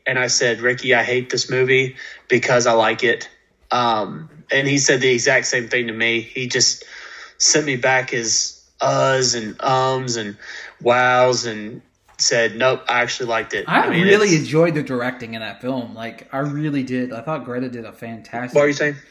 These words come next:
Speaker 2: I really think that Greta did a fantastic job directing that film. Like, this, like, the way she wrote it and the way she directed it, I really, like, it took, it, the film was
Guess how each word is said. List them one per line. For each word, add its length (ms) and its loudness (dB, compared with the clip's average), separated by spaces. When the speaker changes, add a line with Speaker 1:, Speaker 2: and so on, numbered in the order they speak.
Speaker 2:
I 60 -4
really 300 -2
think 300 -6
that 80 -8
Greta 320 -4
did 120 -8
a 60 -14
fantastic 720 -14
job 280 -14
directing 440 -14
that 200 -20
film. 300 -16
Like, 260 -14
this, 300 -12
like, 200 -6
the 80 -8
way 160 -2
she 180 -6
wrote 280 -4
it 80 -4
and 100 -10
the 40 -12
way 160 -8
she 200 -10
directed 420 -10
it, 40 -6
I 220 -10
really, 300 -4
like, 240 -8
it 280 -12
took, 360 -8
it, 240 -10
the 100 -2
film 640 -6
was 280 -4